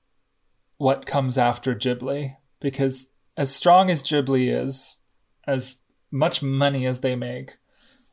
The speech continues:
um, they can't keep it going forever. They can't be relevant forever. Hayao Miyazaki has retired, like, three times. <laughs>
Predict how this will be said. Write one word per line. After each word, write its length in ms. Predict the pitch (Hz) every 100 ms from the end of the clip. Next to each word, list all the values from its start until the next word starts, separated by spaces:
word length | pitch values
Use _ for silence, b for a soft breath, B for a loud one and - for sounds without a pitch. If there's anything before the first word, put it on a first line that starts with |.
| b -
um, 440 | 127 123 123 127 -
they 80 | 139
can't 320 | 139 156 139
keep 180 | - 135
it 100 | 135
going 260 | 135 127 123
forever. 680 | 120 127 120 120 135 139 131
They 80 | -
can't 340 | 135 139 131 135
be 120 | 127
relevant 460 | 131 127 120 123
forever. 380 | 131 127 123 131
Hayao 360 | 120 131 127 135
Miyazaki 640 | 131 127 123 123 127 127
has 220 | 123 120
retired, 520 | 135 131 127 123 123 120
like, 220 | 123 -
three 180 | 139 127
times. 720 | 123 131 131 160 185 -
<laughs> 40 | -